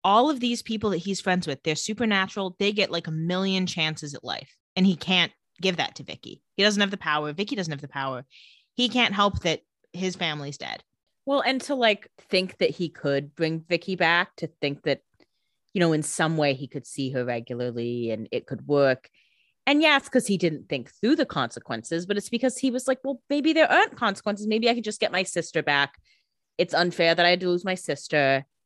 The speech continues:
Speaker 2: I wanna help her out 'cause I
Speaker 1: Yeah.
Speaker 2: wasn't able to help her in her last minutes." And then to have to realize, "No, I can't do anything about it. And the cost is too great."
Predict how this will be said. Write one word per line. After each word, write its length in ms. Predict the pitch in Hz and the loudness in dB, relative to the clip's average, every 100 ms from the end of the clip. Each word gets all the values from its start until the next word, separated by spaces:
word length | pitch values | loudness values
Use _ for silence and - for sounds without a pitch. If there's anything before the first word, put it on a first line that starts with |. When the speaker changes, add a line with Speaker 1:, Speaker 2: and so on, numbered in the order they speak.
| _ - | _ -6
Speaker 2:
I 120 | 160 | -4
wanna 340 | 160 156 147 | -2 0 0
help 300 | 143 143 127 - | 0 -2 -4 -2
her 100 | 156 | 0
out 440 | 120 110 139 180 _ _ _ _ | 0 0 -2 -4 _ _ _ _
'cause 100 | 175 | 2
I 100 | 160 | 2
Speaker 1:
Yeah. 100 | 151 | 4
Speaker 2:
wasn't 260 | 139 127 117 | 0 -2 -4
able 220 | 147 156 | -2 0
to 80 | 156 | 0
help 240 | 151 139 | 0 0
her 60 | 170 | 0
in 80 | 156 | 0
her 140 | 165 | 0
last 360 | 147 127 147 - | 2 2 0 -4
minutes." 600 | 139 120 156 - - - _ _ _ _ _ _ | -4 -2 -4 -6 -16 -18 _ _ _ _ _ _
And 160 | 196 202 | 0 4
then 140 | 180 180 | 4 4
to 140 | 190 | 2
have 240 | 175 151 | 2 0
to 100 | - | -2
realize, 720 | 156 151 147 139 139 131 - - | -2 0 2 2 0 -4 -16 -16
"No, 320 | 156 160 143 | -4 0 2
I 100 | 135 | 2
can't 320 | 127 - 131 - | 0 -2 -4 -4
do 120 | 135 | -6
anything 360 | 117 117 127 | -4 -6 -8
about 320 | 123 127 113 117 | -6 -4 -2 -2
it. 240 | 110 - _ _ _ _ _ _ | -2 -4 _ _ _ _ _ _
And 180 | - 123 | -8 -4
the 60 | 117 | -6
cost 440 | - 117 98 - | -2 -2 -2 -6
is 180 | 95 - | -12 -10
too 180 | - 87 | -8 -8
great." 440 | - 76 50 50 | -6 -8 -8 -12